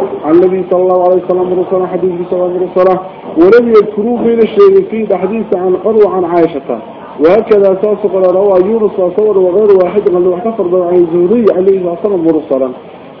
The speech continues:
قال أبو عيسى وحوره: "وإنما أسند ابن عيينة وتر من بين الناس." بس بحضر كلمياته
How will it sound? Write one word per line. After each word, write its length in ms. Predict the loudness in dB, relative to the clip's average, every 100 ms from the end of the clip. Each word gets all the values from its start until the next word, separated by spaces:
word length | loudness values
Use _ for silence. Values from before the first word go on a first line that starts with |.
| 0
قال 160 | 2
أبو 180 | 4 2
عيسى 340 | 2 2 2 0
وحوره: 400 | 2 4 4 4
"وإنما 500 | 2 0 0 0 -2
أسند 420 | -4 -2 2 4
ابن 180 | 4 2 2
عيينة 240 | 2 4 2
وتر 280 | -2 -2
من 320 | -4 -2 -4 2 4
بين 140 | 4
الناس." 260 | 2 0 -2 -6 -16 -18 -20 -20 -20 -4
بس 280 | -2 2 2
بحضر 460 | 2 0 2 2 4 6 6 4 2 2 2
كلمياته 880 | 2 0 2 2 2 0 0 0 -2